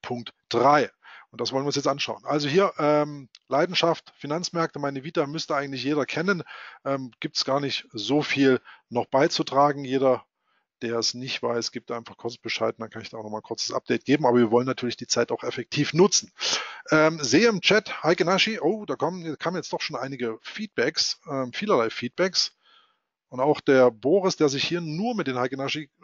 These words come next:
äh, Kerzen beschäftigt, ähm, hat hier nach dem Learning by Doing Prinzip, ähm, das Ganze erforscht. Ja, ähm, das ist in der Tat richtig, dass es da von der Lektüre her wirklich wenig gibt. Ähm,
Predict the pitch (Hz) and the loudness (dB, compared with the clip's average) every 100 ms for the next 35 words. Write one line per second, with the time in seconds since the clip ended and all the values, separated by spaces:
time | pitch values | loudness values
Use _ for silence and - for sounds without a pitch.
0 | 156 143 156 - 151 143 160 175 170 139 | -10 -4 -2 -2 -2 0 0 -2 -8 -4
1 | 143 143 135 139 - 160 151 - 143 135 | -4 -4 -4 -6 -2 -2 -2 -4 -6 -4
2 | 127 156 151 135 131 175 143 123 107 - | -2 -2 0 -2 0 -2 -2 -2 -2 -2
3 | 143 135 127 123 120 123 135 139 131 165 | -2 0 0 -2 -4 -2 -2 0 2 4
4 | 165 135 180 175 - - - 151 151 156 | 4 6 4 2 -6 -10 -4 6 6 6
5 | 156 139 _ _ - - _ _ - 131 | 2 -6 _ _ -16 -16 _ _ -2 0
6 | 185 175 170 160 151 143 175 147 175 - | 0 -2 2 4 6 6 4 4 2 2
7 | 196 170 147 147 160 165 147 143 160 143 | 2 4 4 4 6 6 2 -2 0 0
8 | 139 - 208 196 156 156 135 170 135 120 | 0 -4 -4 0 2 2 0 -4 -4 -2
9 | 156 180 - 135 190 _ 165 147 147 143 | -2 -4 -4 -4 -6 _ -4 -4 -4 -8
10 | 143 143 135 | -12 -14 -20